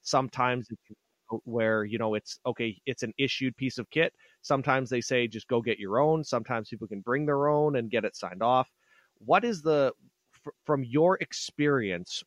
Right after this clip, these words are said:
where does that balance out? Maybe just in, in the guys that you work with right now, is it, is it like a fifty fifty? Um, do you guys just kinda go with what they're given, or are there people out there now that are saying that, you know what, there's a lot better stuff out here and I'm gonna kinda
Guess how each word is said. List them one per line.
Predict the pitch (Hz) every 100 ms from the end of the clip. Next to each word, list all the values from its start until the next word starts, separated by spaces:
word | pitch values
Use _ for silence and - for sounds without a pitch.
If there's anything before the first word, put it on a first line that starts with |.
| 110
where | 123 156
does | 170
that | 180 147 95
balance | 117 123 113 101
out? | 92 - _ _
Maybe | - 135 139
just | 143 -
in, | 131 120
in | 131
the | 123
guys | 120 117 117
that | 117
you | 110
work | 110 104 113
with | 104
right | 101 92
now, | 95 95
is | 104
it, | 123 110
is | 117 110
it | 110
like | 110 104
a |
fifty | - 127 - -
fifty? | 165 165 - 170 165 _ _ _ _ -
Um, | 104 101 98
do | 101
you | 117
guys | 120 117
just | 110
kinda | - 120 113
go | 117
with | 113 -
what | 117 -
they're | 104
given, | 104 135 135 139 139 135
or | 117 113 113 113 _ _ -
are | 123
there | 120
people | 113 131 123 117
out | 117
there | 120
now | 113 113
that | 113
are | 110
saying | 120 113
that, | 117 107
you | 113
know | 117
what, | - _
there's | 120 135
a |
lot | 143 139
better | 127 123 135
stuff | - 120
out | 117 120
here | 143 147
and | 107 110 101
I'm | 95 110
gonna | 110 107 95 -
kinda | 107